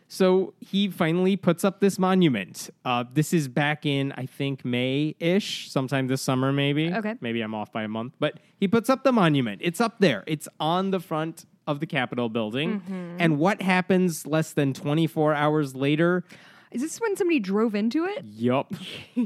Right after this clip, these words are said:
Speaker 1: This guy, by the way, a self-proclaimed Christian, drives right into the monument, smashes it,
Speaker 2: That's so
Speaker 1: and it's gone.
Speaker 2: That's bonkers.
Speaker 1: Yeah, and it's not okay. Like, no,
Speaker 2: Right. No,
Speaker 1: you
Speaker 2: no,
Speaker 1: should
Speaker 2: no, no.
Speaker 1: never do that.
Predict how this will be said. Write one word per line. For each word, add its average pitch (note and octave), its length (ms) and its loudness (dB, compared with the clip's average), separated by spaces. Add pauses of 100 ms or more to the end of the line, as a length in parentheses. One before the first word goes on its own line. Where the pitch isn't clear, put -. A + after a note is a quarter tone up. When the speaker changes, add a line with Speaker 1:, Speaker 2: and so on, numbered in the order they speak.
(100)
Speaker 1:
This F#3 320 4
guy, E3 560 4
by C3+ 240 2
the C#3+ 80 2
way, B2+ 160 4
a B2 60 2
self-proclaimed B2+ 680 -2
Christian, A#2 560 -2 (360)
drives D#3 840 4
right F3 420 2
into A3+ 360 6
the G#3+ 80 6
monument, F#3 840 6 (140)
smashes D#3 1040 0
it, A#2+ 480 -4
Speaker 2:
That's F#4+ 220 -6
so - 500 -6
Speaker 1:
and E4 180 4
it's E3+ 220 2
gone. C3+ 520 4
Speaker 2:
That's - 260 -16 (360)
bonkers. C#4 680 -4
Speaker 1:
Yeah, D3 220 8 (140)
and A#3+ 160 4
it's B3+ 160 0
not C4+ 300 2 (160)
okay. F#3 440 6
Like, D3 320 -2
no, F#3 180 4
Speaker 2:
Right. C#3 260 8
No, C4+ 220 6
Speaker 1:
you A3+ 80 2
Speaker 2:
no, A3+ 60 2
Speaker 1:
should G#3+ 120 8
Speaker 2:
no, G#3+ 40 4
no. G3+ 100 6
Speaker 1:
never G3+ 260 6
do G#3+ 220 4
that. C#3+ 400 6